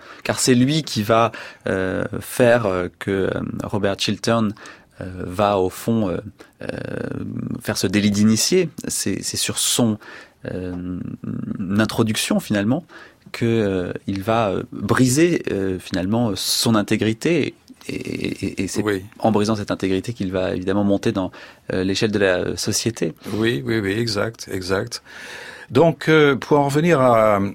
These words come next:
Speaker 2: à cette femme, Mrs Cheveley, elle représente, euh, très clairement une menace euh, pour les personnages de, de la pièce, mais, euh, plus généralement une menace sociale. Vous avez un ordre patriarcal qui est représenté,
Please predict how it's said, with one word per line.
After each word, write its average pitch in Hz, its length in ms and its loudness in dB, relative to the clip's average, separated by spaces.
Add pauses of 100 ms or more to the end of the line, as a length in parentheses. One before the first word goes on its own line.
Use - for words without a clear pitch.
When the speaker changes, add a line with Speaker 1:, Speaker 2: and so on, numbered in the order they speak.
(140)
Speaker 2:
à 101 100 0
cette 101 240 0
femme, 143 320 2
Mrs 127 240 0
Cheveley, 120 680 0 (180)
elle 110 140 2
représente, 120 880 0
euh, 101 600 2 (100)
très 143 220 0
clairement 110 760 0
une 95 260 0
menace 92 760 0 (260)
euh, 90 200 -6
pour 120 160 0
les 113 100 4
personnages 90 640 -2
de, 82 640 -8
de 92 100 -8
la 85 120 -6
pièce, 214 400 0 (460)
mais, 131 300 4 (160)
euh, 110 240 2 (240)
plus 208 180 2
généralement 156 840 4
une 123 160 4
menace 131 520 2
sociale. 120 760 0 (480)
Vous 120 240 4
avez 131 320 4
un 110 220 4
ordre 147 360 4
patriarcal 113 920 0
qui - 160 -2
est 107 40 4
représenté, 104 920 0